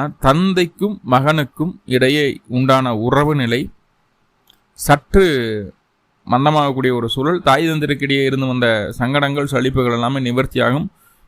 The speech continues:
உங்களுடைய தந்தை கொஞ்சம் பிடிவாதமா இருப்பார் அப்படிங்கிறது சொல்லுது. தாயார் கொஞ்சம் அனுசரிச்சு போனாலும் தந்தை கொஞ்சம் பிடிவாதமா இருக்கக்கூடிய ஒரு அமைப்புகளை சொல்லுது.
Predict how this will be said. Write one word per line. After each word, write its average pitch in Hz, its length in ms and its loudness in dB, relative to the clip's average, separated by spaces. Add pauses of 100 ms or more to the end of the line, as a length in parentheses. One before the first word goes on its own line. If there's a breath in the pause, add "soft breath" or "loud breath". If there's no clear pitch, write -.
(120)
உங்களுடைய 131 380 4
தந்தை 180 400 2
கொஞ்சம் 156 320 -2
பிடிவாதமா 143 380 2
இருப்பார் 117 400 0
அப்படிங்கிறது 113 420 -6
சொல்லுது. 104 220 -10 (340)
தாயார் 143 360 2
கொஞ்சம் 135 260 -2
அனுசரிச்சு 127 300 -4
போனாலும் 120 340 -2
தந்தை 127 280 0
கொஞ்சம் 143 420 -4
பிடிவாதமா 127 460 2
இருக்கக்கூடிய 110 460 -4
ஒரு 113 100 -2
அமைப்புகளை 104 500 -4
சொல்லுது. 98 220 -8